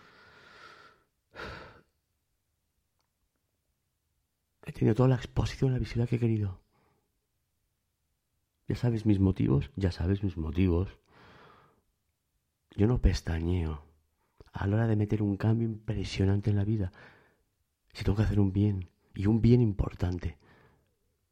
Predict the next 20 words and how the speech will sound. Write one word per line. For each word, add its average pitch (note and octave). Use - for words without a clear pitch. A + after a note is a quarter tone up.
Yo G2
considero G2
que F#2+
el F#2
tema G2
de F#2+
mi F#2+
hijo F#2+
era F#2
cosa F2
muy F2
importante. -
Y F#2+
ahora E2+
creo B2
que -
esto A2+
aquí A2+
es A2
importante. G2